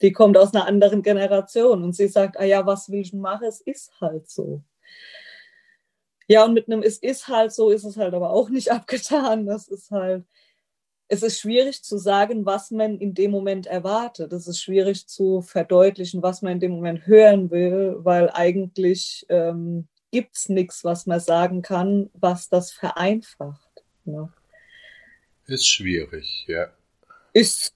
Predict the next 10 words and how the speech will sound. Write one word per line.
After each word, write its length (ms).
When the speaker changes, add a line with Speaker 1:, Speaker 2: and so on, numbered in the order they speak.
Speaker 1:
ist, 260
ist 180
es 100
tatsächlich, 840
ja. 220
Es 260
kam 360
noch 260
mehr 540
dann, 680